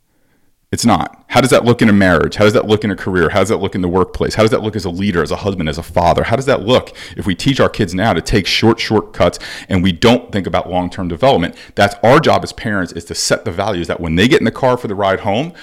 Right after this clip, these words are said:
or when it's time to make a decision or they're in our house, we don't measure the nine-year-old success of a tournament team. We measure the long-term development based on the values that we set on our family. If you,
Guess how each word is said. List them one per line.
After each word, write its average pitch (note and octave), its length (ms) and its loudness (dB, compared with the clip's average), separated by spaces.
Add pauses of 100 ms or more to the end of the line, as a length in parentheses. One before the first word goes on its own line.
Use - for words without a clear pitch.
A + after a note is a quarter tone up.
(200)
or G2+ 100 2
when G2+ 120 4
it's F#2 80 0
time A#2+ 220 2
to B2+ 60 4
make A2+ 140 2
a G#2 60 -6
decision G#2 400 -6
or - 40 -4
they're G#2 140 0
in F2+ 120 -2
our B2 200 4
house, F2 320 -2 (180)
we C#3 140 2
don't A3+ 160 2
measure A#2+ 300 0
the F#2 100 -2
nine-year-old F2 540 2
success - 420 -4
of D#2+ 60 -8
a - 40 -10
tournament - 440 -4
team. - 240 -12 (1120)
We A2+ 120 4
measure A2+ 280 4
the E2+ 100 -2
long-term A#2+ 600 2
development G2 520 0
based G2+ 240 -2
on B2 100 0
the A2 80 0
values F#2+ 420 0
that D#2 80 -2
we F2 160 -4
set - 440 -2
on E2 120 -4
our D#2+ 100 -2
family. G2 440 -2
If - 120 -8
you, F2 140 -6